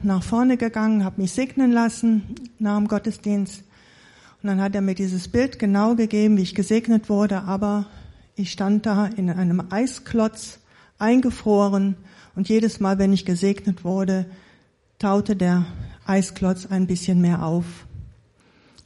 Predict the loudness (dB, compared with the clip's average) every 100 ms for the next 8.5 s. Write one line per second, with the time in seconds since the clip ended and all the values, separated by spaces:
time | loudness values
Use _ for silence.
0 | -4 0 0 0 -2 -2 -4 -2 -2 -4
1 | -2 0 2 2 2 2 0 -4 -4 -2
2 | 0 0 -2 -2 -4 -8 -8 -8 -8 -12
3 | -10 -8 -4 -2 -2 -4 -4 -4 -4 -4
4 | -4 -2 -2 -4 -2 0 0 0 -2 -2
5 | -4 -4 0 -2 -2 -6 -2 -2 -2 -2
6 | 0 0 -2 -6 -20 -20 -20 -20 -20 _
7 | -6 -2 0 2 2 2 2 2 2 0
8 | -2 -2 0 -2